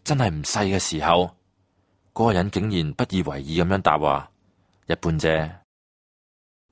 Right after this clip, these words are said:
不論你去到乜嘢陌生嘅地方，首先會諗到嘅呢，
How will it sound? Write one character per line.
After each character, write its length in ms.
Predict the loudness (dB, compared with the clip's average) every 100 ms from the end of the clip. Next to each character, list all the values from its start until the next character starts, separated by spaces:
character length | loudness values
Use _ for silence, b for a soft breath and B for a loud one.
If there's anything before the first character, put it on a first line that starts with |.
| _
不 80 | 4
論 140 | 6
你 320 | 6 4 4 4
去 140 | 4
到 120 | 6
乜 160 | 6 4
嘢 220 | 4 4
陌 120 | 2
生 280 | 0 2 2
嘅 80 | 4
地 180 | 4 4
方， 320 | 6 4 2 -8 _ _ _ _ _ _ -4
首 200 | 2 4
先 200 | 4 6
會 120 | 6
諗 240 | 6 4
到 100 | 4
嘅 140 | 4 6
呢， 200 | 4